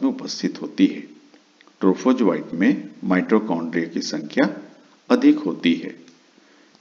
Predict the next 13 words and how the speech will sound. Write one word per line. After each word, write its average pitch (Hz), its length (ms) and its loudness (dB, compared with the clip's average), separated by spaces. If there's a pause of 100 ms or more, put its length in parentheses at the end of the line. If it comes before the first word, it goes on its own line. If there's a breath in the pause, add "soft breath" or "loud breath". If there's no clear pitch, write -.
पेलिकल 117 460 6
की - 160 -2
सतह 101 300 0
पर - 540 -6 (1200)
मध्य 127 320 6
भाग 82 300 -2
में - 300 -4 (640)
एक 113 200 4
छोटा 120 320 2
सा 113 480 0
aperture - 480 0
होता 82 340 -2
है - 380 -4